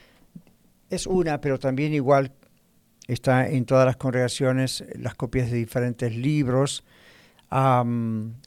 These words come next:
pero quiero sí comentarle un poco en este segmento, por lo menos en los minutos que tenemos, acerca de la fidelidad. Hay personas que tienen el miedo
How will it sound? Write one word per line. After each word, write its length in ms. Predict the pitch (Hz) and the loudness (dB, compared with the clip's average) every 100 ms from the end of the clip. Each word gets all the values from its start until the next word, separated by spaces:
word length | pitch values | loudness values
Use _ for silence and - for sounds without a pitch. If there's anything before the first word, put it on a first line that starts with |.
| - | 0
pero 220 | 151 151 | 2 2
quiero 240 | - 220 | 4 2
sí 200 | 220 - | 2 0
comentarle 680 | - 180 165 147 156 151 156 | 0 2 2 4 4 4 4
un 100 | 147 | 0
poco 260 | 135 151 147 | 0 2 2
en 60 | |
este 220 | 139 - 139 | 2 0 -4
segmento, 640 | - 127 139 131 127 143 | -2 0 0 0 -2 -4
por 160 | 123 | -4
lo 80 | 117 | -2
menos 340 | 117 127 135 - | 0 0 -2 -2
en 60 | |
los 80 | 117 | -2
minutos 340 | 117 117 127 127 | 0 -2 -4 -4
que 120 | 143 | -4
tenemos, 600 | 160 151 127 123 127 - - - _ | 0 2 2 2 -2 -6 -20 -20 _
acerca 480 | - 139 180 180 175 | -6 0 2 2 4
de 100 | 151 | 4
la 120 | 131 | 2
fidelidad. 720 | 127 - 135 127 110 110 - - _ - - - - - | 0 0 2 2 0 -2 -6 -10 _ -20 -20 -20 -20 -10
Hay 160 | - 123 | 2 2
personas 800 | 147 233 - 208 185 139 127 - | 6 4 4 4 6 4 2 -2
que 380 | - 113 110 110 _ _ _ _ _ _ - | -4 -2 -2 -4 _ _ _ _ _ _ -10
tienen 600 | 135 147 147 151 147 - _ _ _ - | -2 0 0 -2 -4 -10 _ _ _ -2
el 220 | 185 170 | 0 2
miedo 720 | 170 208 254 165 127 127 - | 2 2 4 4 2 0 -2